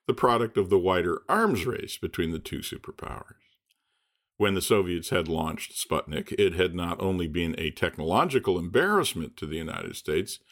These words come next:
it had also been very much a military threat, a statement that the Soviet Union could put an object over any point on the planet, and with the unspoken, and occasionally actually explicitly spoken,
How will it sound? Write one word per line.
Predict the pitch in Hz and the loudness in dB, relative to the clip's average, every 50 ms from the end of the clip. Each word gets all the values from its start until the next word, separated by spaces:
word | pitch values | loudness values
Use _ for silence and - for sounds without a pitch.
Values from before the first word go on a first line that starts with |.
| - - - _ _ _ | -20 -20 -20 _ _ _
it | - 160 175 | 0 4 4
had | 170 147 139 | 4 6 4
also | 135 127 127 120 - 123 | 4 4 2 2 2 0
been | 101 92 95 90 87 90 85 | 2 2 0 0 0 -2 -2
very | 82 87 85 85 80 76 | 0 2 2 2 2 0
much | 73 80 87 85 85 - - - - - - | 0 0 0 0 -2 -2 -4 -6 -6 -6 -4
a | 82 | 0
military | 90 90 82 85 87 - - 87 87 90 90 | 0 0 0 -2 -2 0 0 2 2 0 -2
threat, | - - 160 151 110 - - - _ _ _ _ _ _ _ _ _ _ _ - | -2 0 2 2 2 0 -4 -10 _ _ _ _ _ _ _ _ _ _ _ -4
a | 98 | -4
statement | - - - 113 107 - 104 90 78 - | 0 4 4 4 4 4 0 -6 -4 0
that | 92 87 80 - - | 0 0 0 0 -2
the | 80 | -2
Soviet | - - 95 85 85 85 82 - | 0 0 2 2 0 -2 -4 -4
Union | 90 87 87 82 82 85 82 | -4 -4 -2 -2 -2 -4 -6
could | - - - 131 120 113 104 | -4 0 2 2 2 2 0
put | - 101 95 | 0 0 2
an | 92 85 | 2 2
object | 85 85 87 85 82 82 85 82 80 - - - | 0 -2 -2 -2 -2 -2 -2 -2 -2 -6 -8 -6
over | - 87 82 76 82 80 - | -2 -2 0 0 0 0 0
any | 98 98 98 92 | 0 0 0 0
point | 80 - - 87 85 80 - | -2 -2 -2 -2 -2 -2 -4
on | - 82 80 | -4 -6 -4
the | 78 78 | -6 -6
planet, | - - 131 165 147 110 104 110 110 - - | -4 -2 0 2 2 2 0 0 -2 -4 -6
and | 101 92 90 90 90 | -4 -4 -2 -2 -2
with | 90 87 - | -2 -4 -4
the | - 87 | -4 -4
unspoken, | - - 85 85 78 - - - 78 73 - - 165 180 262 - - _ _ _ _ | -4 -2 -4 -4 -4 -4 -4 -4 -4 -4 -4 -4 -6 -6 -6 -8 -14 _ _ _ _
and | - 196 190 | 0 0 0
occasionally | 165 - - 113 107 101 - 95 90 90 85 - | 0 0 0 0 0 0 -2 -4 -6 -6 -6 -6
actually | - 87 87 85 - - 87 82 80 | -6 -6 -4 -4 -4 -4 -4 -4 -4
explicitly | 80 - - - - 92 85 - - - - 80 78 | -4 -4 -8 -4 -2 -2 -2 -2 -4 -8 -8 -8 -8
spoken, | - - 175 180 175 - - 113 104 98 | -2 2 4 4 4 4 2 0 0 -2